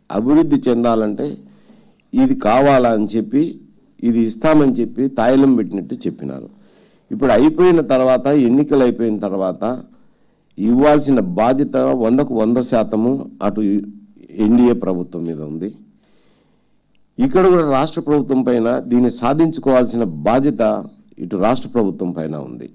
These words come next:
ఇవ్వాల్సిన బాధ్యత వారి మీద ఉంది, సాధించుకోవాల్సిన బాధ్యత వీరి మీద ఉంది. ఇటు తెలుగుదేశం పైన ఉంది,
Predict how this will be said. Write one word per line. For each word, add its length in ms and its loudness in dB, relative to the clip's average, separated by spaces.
ఇవ్వాల్సిన 500 0
బాధ్యత 360 -4
వారి 260 0
మీద 180 0
ఉంది, 220 -4
సాధించుకోవాల్సిన 800 -2
బాధ్యత 420 -2
వీరి 260 -2
మీద 220 -8
ఉంది. 260 -16
ఇటు 120 -14
తెలుగుదేశం 600 -2
పైన 260 -2
ఉంది, 460 -4